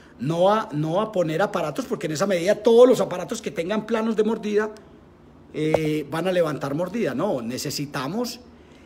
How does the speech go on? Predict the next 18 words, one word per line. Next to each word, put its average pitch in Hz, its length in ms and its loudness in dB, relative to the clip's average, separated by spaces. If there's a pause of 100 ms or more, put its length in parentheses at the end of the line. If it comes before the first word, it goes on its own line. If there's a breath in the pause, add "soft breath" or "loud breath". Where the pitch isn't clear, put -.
(140 loud breath)
eh, 147 200 -4
un 170 140 -4
elemento 202 800 0
que - 120 -4
produzca 170 480 -4
una 226 120 0
excitación 214 1120 -2 (120)
que 175 140 -6
haga 170 320 -2
crecimiento 165 760 -4
dentoalveolar, 151 840 -4
egresión 165 800 -2 (340 loud breath)
de 139 180 2
posteroinferiores, 180 1300 0
en 180 280 -4
general 175 420 -4
de 254 80 4
posteroinferiores. 151 960 -6